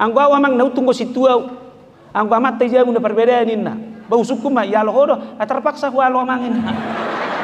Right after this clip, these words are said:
Apa si tua ina tai? Asa rupa berbeda doa mu inang baniku emang alusi doi. Asa saya dari nata si tua iso tu lupa mana, nar hakku bagai asa ni tu. Ale suatu kasih rohamu nada.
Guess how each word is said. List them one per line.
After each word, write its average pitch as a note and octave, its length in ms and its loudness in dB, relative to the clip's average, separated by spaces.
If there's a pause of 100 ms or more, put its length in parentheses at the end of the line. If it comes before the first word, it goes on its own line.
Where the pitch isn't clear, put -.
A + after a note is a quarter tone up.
(880)
Apa A3 240 0
si C#4 160 2
tua E4 240 4
ina D#4 160 2
tai? C#4 400 0 (320)
Asa F#3 320 2
rupa F#3+ 160 2
berbeda G#3+ 400 4
doa A3 160 6
mu A3 80 2
inang A#3 240 2
baniku F3+ 320 2
emang A3+ 160 4
alusi A#3 400 2
doi. F3 240 2 (800)
Asa A#3+ 280 2
saya D#4 240 4
dari D4+ 200 4
nata C4+ 240 2
si B3 160 0
tua C4+ 200 4
iso B3 160 2
tu A#3 80 0
lupa D4 320 2
mana, A3+ 320 0
nar C4+ 160 0
hakku G#3 320 0
bagai A#3 240 2
asa A3 120 -4
ni A3+ 120 -6
tu. F#3 100 -6 (640)
Ale G3 160 0
suatu A#3 160 -4
kasih A#3+ 200 -2
rohamu G#3 200 -2
nada. F#3+ 240 -4